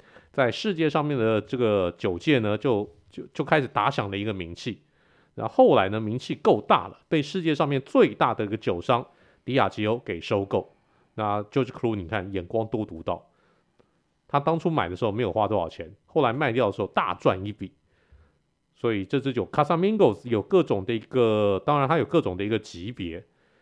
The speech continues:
但是呢，我推荐大家你从入门款喝起来就可以了。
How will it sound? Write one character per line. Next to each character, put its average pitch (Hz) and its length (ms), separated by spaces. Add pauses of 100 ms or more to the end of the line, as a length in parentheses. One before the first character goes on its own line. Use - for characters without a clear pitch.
(140)
但 175 160
是 151 180
呢， 120 300
我 104 140
推 156 160
荐 170 120
大 143 120
家 135 120
你 117 120
从 110 200
入 180 120
门 107 200
款 85 200
喝 123 180
起 - 100
来 85 140
就 123 180
可 95 240
以 90 140
了。 - 160